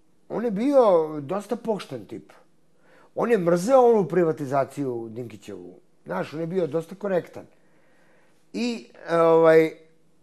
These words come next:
on kaže, „Slušaj, e, sviđa mi se ova tvoja novina I D, e, mogu ja da radim ekonomski komentar?”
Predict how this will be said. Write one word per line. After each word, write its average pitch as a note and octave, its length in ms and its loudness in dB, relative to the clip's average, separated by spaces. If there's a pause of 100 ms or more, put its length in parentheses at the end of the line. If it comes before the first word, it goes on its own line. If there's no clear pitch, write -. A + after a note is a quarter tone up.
(520)
on F3+ 180 -6
kaže, E3+ 260 -2
„Slušaj, E3+ 380 -6
e, G2+ 100 -12 (480)
sviđa F3 380 -2
mi C#3+ 140 -4
se - 140 -6
ova C#3 160 -2
tvoja C3+ 280 -4
novina A#2+ 680 -6
I A#2+ 80 0
D, G#2+ 140 -10
e, - 1400 -10
mogu F3 240 2
ja F#3+ 60 0
da E3+ 120 4
radim D#3+ 300 0
ekonomski C#3 480 -6
komentar?” A#2 460 -10